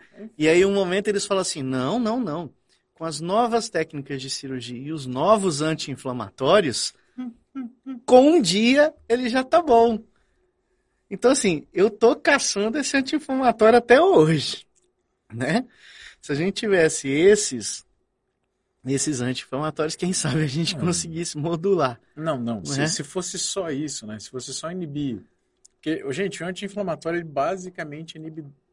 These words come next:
Speaker 2: uma enzima,
Speaker 1: Sim.
Speaker 2: hoje em dia.
Speaker 1: Ciclooxigenase.
Speaker 2: Que é a ciclooxigenase. Pô, se fosse só isso, era bom demais, cara. Você <laughs> dá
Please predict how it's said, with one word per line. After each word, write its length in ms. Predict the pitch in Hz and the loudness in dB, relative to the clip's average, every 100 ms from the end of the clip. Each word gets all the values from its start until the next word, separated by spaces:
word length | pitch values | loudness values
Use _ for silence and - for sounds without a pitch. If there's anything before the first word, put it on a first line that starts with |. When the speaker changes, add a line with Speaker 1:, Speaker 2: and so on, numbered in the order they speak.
| _ | _
Speaker 2:
uma 200 | 180 175 | -14 -10
enzima, 360 | 127 110 113 95 _ _ | -10 -10 -12 -12 _ _
Speaker 1:
Sim. 140 | - 262 | 0 4
Speaker 2:
hoje 160 | 415 | 4
em 40 | 135 | 0
dia. 240 | 120 104 - | -4 -6 -8
Speaker 1:
Ciclooxigenase. 1000 | - 156 170 175 - 202 190 214 170 160 _ _ _ _ _ _ - | -20 -18 -16 -16 -10 -6 -6 -6 -8 -10 _ _ _ _ _ _ -10
Speaker 2:
Que 100 | 113 | -6
é 40 | |
a 40 | |
ciclooxigenase. 920 | 110 - 131 127 - 127 143 131 95 82 _ _ _ _ _ _ _ _ | -6 -6 -6 -6 -4 -4 -4 -4 -6 -10 _ _ _ _ _ _ _ _
Pô, 100 | - | -6
se 80 | 143 | -6
fosse 200 | - 160 | -4 -4
só 180 | - 185 | -2 -2
isso, 160 | 165 175 | -2 -4
era 100 | 175 | -6
bom 160 | 170 180 | -4 -6
demais, 400 | 123 120 120 117 | -4 -4 -4 -6
cara. 160 | 110 | -10
Você 100 | 120 | -6
<laughs> 0 | |
dá 80 | 135 | -4